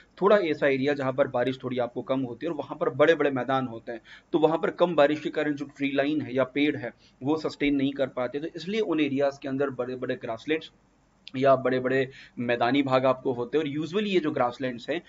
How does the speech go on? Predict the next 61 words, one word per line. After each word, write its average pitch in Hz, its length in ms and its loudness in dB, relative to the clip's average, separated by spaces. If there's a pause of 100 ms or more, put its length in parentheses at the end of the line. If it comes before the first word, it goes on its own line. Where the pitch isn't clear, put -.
(180)
ये 170 60 2
continent 147 600 0
के 151 80 -2
बीच 135 400 -4
में 131 120 -4
या 160 60 -2
continent 135 520 -2
के - 60 -8
थोड़े 165 220 0
से 151 100 -10
center 156 340 4
के 135 120 -2
अंदर 117 200 -2
आपको 110 260 -6
होते 113 240 -10
हैं, 123 60 -8
जहाँ 147 240 -4
पर 180 200 6
थोड़ा - 420 0
सा 185 120 4
rainfall 135 340 2
आपको 110 220 -2
कम 113 200 -10
होता 104 240 -16
है। 107 60 -18 (300)
तो - 60 -18
चलिए 190 240 -2 (100)
हम 175 100 -2
लोग 208 140 8
बात 151 220 6
करते 151 240 2
हैं 170 100 4
important 131 460 0
grasslands 135 460 -2
में। 156 100 -2 (240)
अब 160 80 0
देखो, 190 200 4
इन 196 180 0
grasslands 160 460 4
को 170 80 0
हम 151 120 2
लोग 143 180 -2
दो 143 140 0
part 143 280 2
में 147 80 -2
divide 127 300 0
कर 127 140 0
सकते 120 340 -10
हैं, 170 80 -4
one 127 140 -2
is 127 100 -2
called 127 300 -2
the, 127 100 2 (280)
the 117 360 -4
temperate 123 360 4
and 147 100 -4
second 135 300 -6
is 123 80 -10
called 113 260 -8
the - 60 2
tropical। 120 460 -2